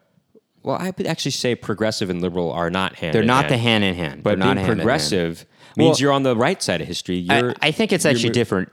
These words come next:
Speaker 2: Liberal, real, liberalism actually is on the side of prog-, progress. I think
Speaker 1: More
Speaker 2: well, no,
Speaker 1: often,
Speaker 2: actually, that's
Speaker 1: more
Speaker 2: not
Speaker 1: often.
Speaker 2: more often than not. However,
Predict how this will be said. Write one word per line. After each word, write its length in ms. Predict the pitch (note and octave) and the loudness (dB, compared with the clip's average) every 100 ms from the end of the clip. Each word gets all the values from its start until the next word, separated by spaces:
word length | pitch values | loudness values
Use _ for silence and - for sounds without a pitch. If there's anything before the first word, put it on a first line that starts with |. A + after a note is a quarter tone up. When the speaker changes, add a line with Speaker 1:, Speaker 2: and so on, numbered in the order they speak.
| - | -10
Speaker 2:
Liberal, 800 | A2+ G#2+ E3 F#3 C#3+ G#2+ A#2+ - | -4 0 2 2 2 2 0 -4
real, 300 | G#2+ D#3 D#3+ | -2 0 0
liberalism 560 | D3+ F3 F3 C#3 A2+ A#2+ | 0 2 2 2 2 2
actually 600 | A2+ - - A2 A2 - _ - | 0 -2 -4 -2 -2 -6 _ -2
is 220 | F#3 E3+ | 0 2
on 120 | B2 | 2
the 80 | A2 | 2
side 240 | - G2 | 0 0
of 80 | F#2+ | 0
prog-, 320 | - F2+ F#2 | -2 -4 -6
progress. 500 | - F#2+ F2+ F#2 - - | -2 0 0 -2 -4 -8
I 140 | G#2+ G2+ | -4 -4
think 280 | - A#2+ - - - _ _ - _ _ - - | -2 -4 -4 -14 -20 _ _ -20 _ _ -20 -10
Speaker 1:
More 140 | G2+ D3 | 2 4
Speaker 2:
well, 140 | F#3 | 6
no, 140 | F#3 D#3 | 6 6
Speaker 1:
often, 120 | D#3+ | 6
Speaker 2:
actually, 180 | - C#3+ | 4 2
that's 200 | B2+ C#3+ | 4 4
Speaker 1:
more 120 | F#3+ | 4
Speaker 2:
not 100 | - | 2
Speaker 1:
often. 320 | A#2+ D3 - | -2 -4 -2
Speaker 2:
more 140 | D3+ F3 | 0 2
often 280 | F3+ E3+ D3 | 2 2 0
than 160 | B2+ | 2
not. 400 | B2+ E3 B2+ - - | 2 2 0 -2 -10
However, 800 | - C#3+ C#3+ F#3+ C3+ F2+ F2+ | -2 0 2 2 0 0 -2